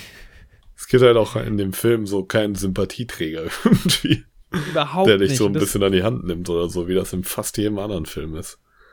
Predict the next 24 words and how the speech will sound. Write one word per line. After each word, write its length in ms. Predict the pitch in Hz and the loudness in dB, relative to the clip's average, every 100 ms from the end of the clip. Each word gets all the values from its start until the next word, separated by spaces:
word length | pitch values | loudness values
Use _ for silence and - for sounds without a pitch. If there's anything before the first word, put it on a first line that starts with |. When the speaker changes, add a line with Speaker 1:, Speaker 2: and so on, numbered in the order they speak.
| _ | _
Speaker 2:
Ja. 280 | 135 131 131 - - - - | -12 -10 -10 -14 -16 -14 -8
Ja, 200 | 165 190 | -4 -4
und 100 | 147 | -4
aber 180 | 147 139 | -4 -4
zum 100 | 156 | -4
Beispiel, 300 | 151 160 147 | -4 -4 -4
wie 80 | |
das 160 | 151 - | -4 -2
halt, 260 | 147 139 131 | -2 -2 -6
ne, 320 | 151 196 160 | -6 -6 -4
wir 100 | 143 | -4
hatten 180 | 156 151 | -4 -6
ja 360 | 139 135 135 139 | -6 -6 -6 -8
I 40 | |
Care 240 | 135 151 127 | -4 -2 -2
a 40 | |
Lot 260 | 127 170 - | -2 -4 -8
so 300 | 165 160 160 | -12 -6 -6
als 200 | 151 - | -6 -8
Präzedenzfall 800 | 151 139 131 151 165 - 170 175 | -8 -4 -4 -4 -6 -8 -6 -6
vor 200 | 170 160 | -8 -10
ein 60 | 156 | -8
paar 120 | 160 | -10
Monaten, 420 | 156 165 170 170 | -8 -10 -10 -12